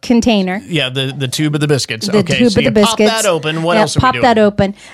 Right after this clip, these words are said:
Speaker 1: And then, um, uh, just if you have, like, a small round, um, like a shot glass or, or a cookie cutter or whatever, to make a hole in
Speaker 2: Okay.
Speaker 1: the middle of your biscuit, 'cause your biscuit's already round. So all you
Speaker 2: Good
Speaker 1: have to
Speaker 2: point.
Speaker 1: do is, yeah.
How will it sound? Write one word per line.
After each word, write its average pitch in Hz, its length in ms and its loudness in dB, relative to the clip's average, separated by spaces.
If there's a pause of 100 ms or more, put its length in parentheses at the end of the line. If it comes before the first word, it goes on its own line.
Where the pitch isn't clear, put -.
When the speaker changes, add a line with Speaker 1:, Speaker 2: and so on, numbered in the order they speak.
(120)
Speaker 1:
And 214 240 0
then, 208 440 0
um, 185 600 -2
uh, - 80 0
just 226 460 -2
if 208 140 0
you 220 120 2
have, 208 180 2
like, 190 200 0
a 180 60 -2
small 226 840 2
round, 202 640 -2 (400)
um, 175 440 -2
like 180 200 -4
a 160 60 -16
shot - 420 -2
glass 285 500 -2 (340)
or, 185 440 0
or 170 220 -2
a 160 40 -6
cookie 294 340 -6
cutter 254 540 -2
or 202 120 -2
whatever, 196 480 -2
to - 160 -8
make 196 260 -4
a - 100 0
hole 202 560 2
in 208 80 0
Speaker 2:
Okay. 190 360 0
Speaker 1:
the 240 60 2
middle 202 440 4
of 190 200 -2
your 190 180 0
biscuit, 202 460 -2
'cause 196 140 -8
your 214 100 -6
biscuit's 233 440 -8
already 170 400 -4
round. 160 500 -6 (560)
So 208 240 -2
all 190 120 0
you 196 80 2
Speaker 2:
Good - 40 2
Speaker 1:
have 120 100 -2
to - 60 -10
Speaker 2:
point. 190 180 2
Speaker 1:
do 180 60 -2
is, 170 160 -8
yeah. 262 260 -2